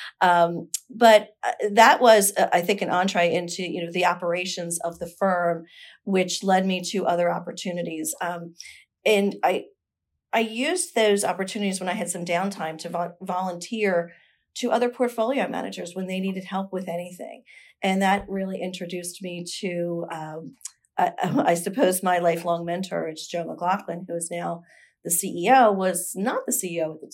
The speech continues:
time, but, um, he really created a path for me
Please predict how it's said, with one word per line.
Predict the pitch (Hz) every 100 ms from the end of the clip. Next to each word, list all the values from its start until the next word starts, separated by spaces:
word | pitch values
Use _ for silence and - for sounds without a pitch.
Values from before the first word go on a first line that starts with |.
| -
time, | 160 160 170
but, | 170 170 - - - -
um, | 175 175
he | 175 220 202 202 - - _ _
really | 170 170 190 185
created | 185 - 170 165 160
a |
path | 170 185 170 170 -
for | 170
me | 170 175 170 165